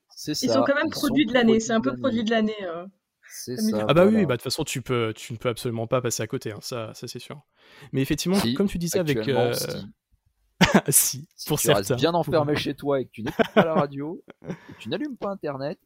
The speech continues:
Speaker 1: ça passe.
Speaker 3: <laughs> Peut-être. Mais en tout cas, oui, non, mais c'est sûr que, que ça correspondait aussi, euh, bon, aussi, je pense que la, la grosse, gros, gros, grosse fanbase, méga fan, je pense, c'est aussi à peu près le même âge que, que elle.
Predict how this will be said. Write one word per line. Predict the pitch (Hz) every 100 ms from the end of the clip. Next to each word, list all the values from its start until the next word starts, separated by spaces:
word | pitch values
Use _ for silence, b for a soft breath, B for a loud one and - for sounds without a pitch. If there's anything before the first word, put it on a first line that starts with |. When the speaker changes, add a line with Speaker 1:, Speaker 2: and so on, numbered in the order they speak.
| _
Speaker 1:
ça | -
passe. | - 123 - - _ _ -
Speaker 3:
<laughs> | 170 - 175 - _ _ _ -
Peut-être. | 139 131 117 - - _ B B B 135 B
Mais | 143
en | 139
tout | -
cas, | 143 170 175
oui, | 160 180 151
non, |
mais | 139
c'est | 131 135
sûr | - 160 -
que, | 127 120 117 113 110 113 113 - _ _ _ _ - -
que | -
ça | 123 120
correspondait | 135 120 - 123 113 123
aussi, | 113 - - 131 131
euh, | 113 107 107 107 127
bon, | 117
aussi, | 117 151
je | -
pense | 123
que | 127
la, | 113 117 120 - - _
la | 147 185
grosse, | 123 143 -
gros, | 135 131
gros, | 131
grosse | 120 139
fanbase, | 127 120 135 127
méga | 117 123
fan, | 117 139 139 127
je | -
pense, | 123 117
c'est | 123
aussi | 117 -
à | 120
peu | 131
près | - 123
le |
même | 117 120
âge | 120 -
que, | 123 113 -
que | - 123
elle. | 120 139 113